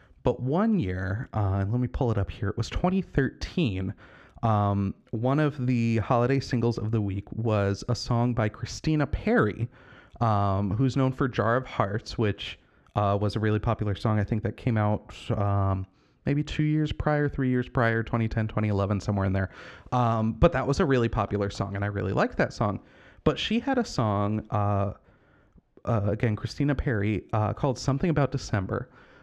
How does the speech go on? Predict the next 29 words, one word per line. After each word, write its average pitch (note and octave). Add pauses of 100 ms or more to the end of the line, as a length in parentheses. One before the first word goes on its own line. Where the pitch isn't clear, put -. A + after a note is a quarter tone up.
which D#3
is D#3
a E3
little D#3
more G#3
modern A2
song, G#2+
you B2+
know, B2
twenty C3
thirteen. C3 (400)
Um, G#2 (120)
I'm C3
not C3+
familiar C3+
if C#3
they're A#2+ (160)
with D3+
an D3+
older D3
version, D#3
uh, A#2
that B2+
this B2
is A2+
a G#2
remake D3
of, E3
if, B2